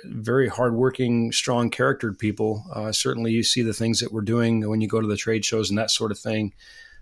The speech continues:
Uh, you know, that you see what they're doing, uh, you know, for support for these events or installs. We do a lot of, uh, in-, uh, systems integration, system design, and installation. So,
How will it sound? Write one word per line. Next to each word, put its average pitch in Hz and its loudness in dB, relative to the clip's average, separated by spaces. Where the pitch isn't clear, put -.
Uh, 101 2
you 117 0
know, 107 2
that 104 0
you 110 0
see 113 2
what 107 0
they're 101 -4
doing, 107 0
uh, 104 2
you 113 -2
know, 104 2
for 101 0
support - 0
for - -10
these 104 0
events 110 0
or 95 -2
installs. 107 2
We 110 -2
do 110 0
a - 2
lot 104 2
of, 101 -2
uh, 101 -4
in-, 110 -2
uh, 98 -4
systems 107 0
integration, 104 0
system 107 -2
design, 104 0
and 98 0
installation. 101 -2
So, 107 2